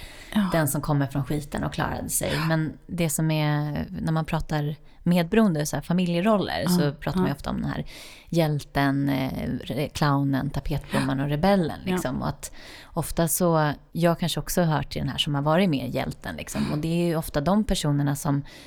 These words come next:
Speaker 2: <clears throat> andra omkring kanske känner så här, "Pff, där kan vi slappna av, för
Speaker 1: Mm.
Speaker 2: där har det inte gått illa", liksom.
Speaker 1: Mm.
Speaker 2: Eh, men att alla de här rollerna mår ju dåligt.
Speaker 1: Mm.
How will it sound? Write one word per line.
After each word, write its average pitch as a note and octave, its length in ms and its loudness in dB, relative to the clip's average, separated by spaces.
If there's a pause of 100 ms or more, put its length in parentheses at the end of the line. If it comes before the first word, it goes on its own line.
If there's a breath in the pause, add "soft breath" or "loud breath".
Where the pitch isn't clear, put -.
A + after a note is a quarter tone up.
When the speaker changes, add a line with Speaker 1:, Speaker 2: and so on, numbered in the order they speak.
(240 loud breath)
Speaker 2:
<clears throat> - 560 4
andra E3+ 440 6
omkring E3 360 4
kanske - 220 -2
känner D3 160 -2
så - 100 -4
här, - 60 -6
"Pff, - 220 -6 (160)
där F3 80 0
kan D#3+ 160 0
vi - 60 -2
slappna D#3+ 380 -2
av, - 60 -4
för - 80 -6
Speaker 1:
Mm. G3+ 120 4
Speaker 2:
där D3+ 180 2
har - 60 -2
det - 60 -2
inte - 160 -4
gått - 180 -4
illa", - 260 -4
liksom. - 420 -6
Speaker 1:
Mm. G3+ 120 0 (380 loud breath)
Speaker 2:
Eh, D3 160 0
men D#3+ 220 2
att - 340 -4
alla E3+ 380 4
de A3 160 4
här D#3 380 0 (140)
rollerna D3+ 520 2
mår D3+ 320 0
ju E3 260 -2
dåligt. F#3+ 840 2
Speaker 1:
Mm. G3+ 140 2